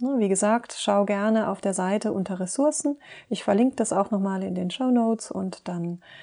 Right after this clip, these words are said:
ähm, kommst du da auch dran, wenn du das möchtest.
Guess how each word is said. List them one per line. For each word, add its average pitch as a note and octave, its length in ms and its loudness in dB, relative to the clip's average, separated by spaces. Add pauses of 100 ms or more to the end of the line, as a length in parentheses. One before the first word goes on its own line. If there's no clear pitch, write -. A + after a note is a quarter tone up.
(320)
ähm, F3 480 -4 (1080)
kommst F3+ 320 0
du G3 60 -4
da F3 160 -2
auch - 160 -4
dran, E3 300 -4
wenn E3+ 120 -2
du F3 60 -4
das F3 220 -6
möchtest. F3+ 520 -10